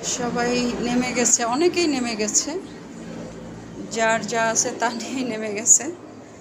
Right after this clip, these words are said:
তো অবশেষে এলাকা ছেড়ে ওরা চলে গেছে।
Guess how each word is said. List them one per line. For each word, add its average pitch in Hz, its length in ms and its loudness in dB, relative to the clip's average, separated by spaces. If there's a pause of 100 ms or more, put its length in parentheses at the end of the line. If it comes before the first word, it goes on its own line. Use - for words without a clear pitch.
(600)
তো - 100 4
অবশেষে 240 460 0
এলাকা 226 680 2
ছেড়ে 233 320 0
ওরা 220 340 2 (140)
চলে 226 280 -4
গেছে। 220 400 0